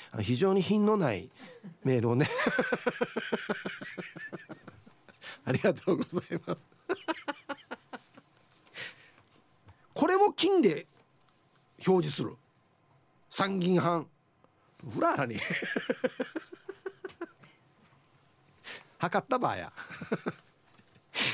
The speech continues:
イープーさん、暑くなりましたね。Sサイズです。はい、こんにちは。こちらで三銀袋ありませんね。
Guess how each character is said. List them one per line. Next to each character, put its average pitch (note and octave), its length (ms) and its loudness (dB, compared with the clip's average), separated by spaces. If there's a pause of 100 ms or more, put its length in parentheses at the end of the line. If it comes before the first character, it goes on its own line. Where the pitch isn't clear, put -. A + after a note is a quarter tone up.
(560)
イ G3 80 6
ー G#3+ 80 4
プ A#3+ 80 4
ー A#3 60 6
さ G3 100 6
ん、 G3 60 6
暑 - 160 0
く C#3+ 100 0
な G3+ 80 6
り E3+ 100 6
ま D#3 120 4
し - 60 -6
た D#3 120 4
ね。 D#3 200 2
S E3 240 0
サ G3+ 160 4
イ F3+ 60 2
ズ B2 80 -2
で G2+ 120 -4
す。 - 180 -18 (160)
は D3+ 100 2
い、 D3+ 60 4
こ D3 80 2
ん C#3 40 2
に B2+ 40 -2
ち C#3 80 2
は。 C#3 220 2 (880)
こ F3+ 120 2
ち A3+ 140 2
ら A#3+ 100 6
で A#3+ 120 4
三 A3 240 2
銀 G#3+ 200 4
袋 A3 280 6
あ E3+ 60 4
り E3 60 4
ま D#3+ 140 4
せ E3 120 2
ん F3+ 100 2
ね。 E3+ 240 2